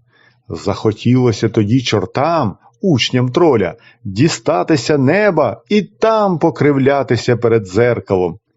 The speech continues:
І чим вище вони піднімалися, тим дужче корчилося дзеркало від огидних гримас. Та раптом дзеркало впало на землю і розбилося вщент.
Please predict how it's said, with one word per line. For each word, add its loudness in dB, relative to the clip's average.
І 2
чим 0
вище 2
вони 2
піднімалися, 0
тим 2
дужче 2
корчилося 2
дзеркало 2
від -2
огидних 2
гримас. 0
Та -6
раптом -4
дзеркало 2
впало 2
на 0
землю 2
і 4
розбилося 2
вщент. -2